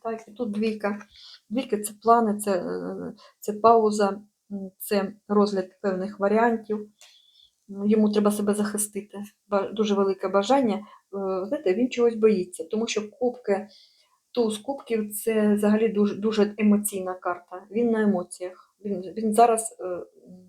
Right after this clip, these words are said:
знаєте, в такому, в такому стані емоційному, йому треба захистити, е, тому що, е, далі буде обов'язкова зміна, і він це відчу-, він цю зміну відчуває.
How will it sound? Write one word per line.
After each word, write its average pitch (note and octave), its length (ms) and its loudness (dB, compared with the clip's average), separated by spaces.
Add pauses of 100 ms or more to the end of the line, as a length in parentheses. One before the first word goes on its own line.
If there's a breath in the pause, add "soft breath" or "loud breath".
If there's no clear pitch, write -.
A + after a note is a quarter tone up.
(1040 soft breath)
знаєте, G#3 260 -2
в F3+ 60 -10
такому, G#3 560 2
в - 20 -14
такому G#3 360 -2
стані F#3+ 460 -2
емоційному, F#3+ 880 0
йому G3+ 220 0
треба F#3+ 240 0
захистити, G#3 720 -6
е, G3+ 160 -10 (840 soft breath)
тому G#3+ 220 2
що, G#3+ 220 2
е, F#3+ 440 -2
далі G#3 500 4 (460)
буде G#3 600 2 (140)
обов'язкова G#3 640 4
зміна, F#3 580 -2
і G3 80 -6
він A3 300 -2
це A3 280 -2
відчу-, G#3+ 360 -4
він G#3+ 220 2
цю G#3 160 -6
зміну A3+ 320 2
відчуває. F#3 960 0